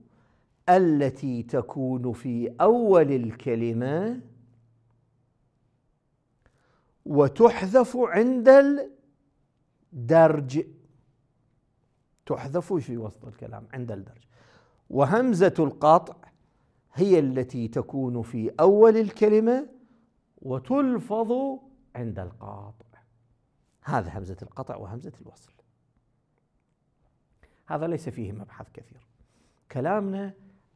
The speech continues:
أي الهمزات هي همزة وصل وأي الهمزات هي همزة قطع. البحث، كل البحث في تقسيم الألفاظ، تقسيم الكلمات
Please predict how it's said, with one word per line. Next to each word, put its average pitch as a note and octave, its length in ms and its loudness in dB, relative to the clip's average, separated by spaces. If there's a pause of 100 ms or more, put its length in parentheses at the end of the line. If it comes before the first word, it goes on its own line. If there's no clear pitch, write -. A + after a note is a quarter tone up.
أي G3 280 0
الهمزات G#2 840 -6 (340)
هي G#2+ 220 -12
همزة F#3 480 -8
وصل G#3 440 -6 (840)
وأي C#3 380 -6
الهمزات G2+ 800 -8
هي G2+ 480 -12
همزة F3+ 580 -12 (560)
قطع. A#2+ 260 -10 (300)
البحث، A#2+ 460 -12
كل F3+ 260 -10
البحث G#3 360 -8 (680)
في F#3+ 440 -10 (440)
تقسيم G3 640 -8
الألفاظ، G#2 880 -6 (280)
تقسيم E3+ 580 -8
الكلمات A2 840 -8